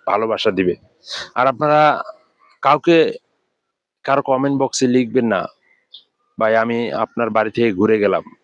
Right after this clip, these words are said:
আমার বাড়িটা একটু ঘুরে আসেন, শুভকামনা।" দেখেন, আমি যে ভিডিওটা তৈরি করতেছি, কি নিয়ে ভিডিওটা তৈরি করতেছি, এই রিলেটেড আপনাকে একটা কমেন্ট করতে হবে। আর আপনাদের পেজে রিচ ডাউন কেন হচ্ছে?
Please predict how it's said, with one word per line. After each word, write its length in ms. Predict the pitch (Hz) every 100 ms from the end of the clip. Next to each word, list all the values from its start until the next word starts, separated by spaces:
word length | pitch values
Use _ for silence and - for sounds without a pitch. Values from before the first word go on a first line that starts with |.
| _ _ _ _ _ _ _
আমার 500 | 98 107 110 107 85 -
বাড়িটা 320 | 107 110 104
একটু 200 | 107 -
ঘুরে 240 | 92 104 107
আসেন, 320 | 95 - 85 - _ _ _ _ _ -
শুভকামনা।" 720 | - 123 113 110 101 90 - - _ _ -
দেখেন, 340 | 127 147 104 82 - _ _ _ _ _ _ _ -
আমি 200 | 107 120
যে 100 | 131
ভিডিওটা 380 | 117 117 127 120
তৈরি 260 | 107 101
করতেছি, 480 | 104 104 - 104 127
কি 180 | - 147
নিয়ে 180 | 147 143
ভিডিওটা 360 | 120 117 110
তৈরি 280 | 110 107 104
করতেছি, 500 | 98 110 - 113 185 - - - -
এই 180 | 117 131
রিলেটেড 400 | 139 170 170 190
আপনাকে 300 | 180 175 156
একটা 180 | 139 131
কমেন্ট 340 | - 110 107
করতে 240 | 98 92 95
হবে। 260 | 92 82 82 - _ _ _ _
আর 140 | 117
আপনাদের 360 | 120 127 139 139
পেজে 300 | 143 139 143
রিচ 260 | 135 135 113
ডাউন 260 | 117 120
কেন 260 | 113 120 113
হচ্ছে? 380 | 101 - 92